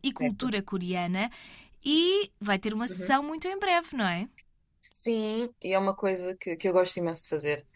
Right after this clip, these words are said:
Speaker 2: porque eu gosto de dar aulas online e one-on-one, individuais, mas também adoro estar com, com grupos de pessoas e ter as, as questões e as discussões que, que ocorrem nos workshops. E desta vez, como estou na Coreia, vai ser um workshop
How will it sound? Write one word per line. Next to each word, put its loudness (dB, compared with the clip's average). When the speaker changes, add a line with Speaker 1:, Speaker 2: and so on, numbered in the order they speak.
Speaker 2:
porque 0
eu 8
gosto 6
de 6
dar 6
aulas 6
online 0
e -6
one-on-one, 0
individuais, 0
mas -4
também 2
adoro 4
estar 0
com, -4
com -6
grupos -2
de -18
pessoas 2
e -6
ter 0
as, -4
as -6
questões -2
e -4
as -2
discussões -4
que, -6
que -2
ocorrem 0
nos -10
workshops. -4
E -2
desta 4
vez, 4
como -2
estou -2
na 0
Coreia, 2
vai -2
ser -4
um -6
workshop -2